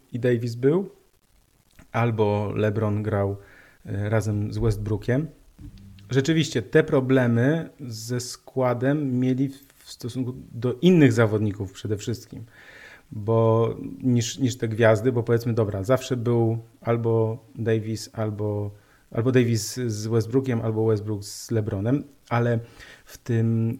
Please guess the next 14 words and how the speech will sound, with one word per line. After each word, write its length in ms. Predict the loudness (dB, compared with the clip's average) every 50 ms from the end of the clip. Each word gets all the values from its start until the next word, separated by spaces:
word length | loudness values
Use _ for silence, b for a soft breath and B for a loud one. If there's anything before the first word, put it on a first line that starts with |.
| -10 -8
ustawieniu 1120 | -8 -8 -8 -8 -8 -6 -4 -2 -2 0 0 0 0 0 -2 -2 -2 -2 -2 -4 -6 -8 -10 -12
z 120 | -10 -4 0
innymi 320 | 4 6 6 8 8 6
zawodnikami 680 | 6 4 2 0 0 -2 -2 -4 -6 -8 -10 -10 -10 -6
to 100 | -4 -2
jest, 440 | -2 -2 -4 -6 -12 -18 -20 -20 -14 -12
e, 340 | -10 -8 -8 -8 -10 -10 -10 -12 -12 -14 -14 -12
bardzo, 720 | -12 -8 -4 -4 -4 -4 -4 -4 -2 -2 -2 -2 -4 -6 -8 b b b b b b b b b b -20
em, 580 | -14 -12 -10 -8 -6 -6 -6 -4 -6 -6 -8 -10 -16 _ _ _ -2
trudne 340 | 4 4 4 6 6 4
dla 200 | 4 2 0 0
nich, 200 | 2 0 0 0
bo 160 | -2 -4 -6 -6
słuchajcie, 460 | -4 -2 -2 -2 0 -2 -4 -4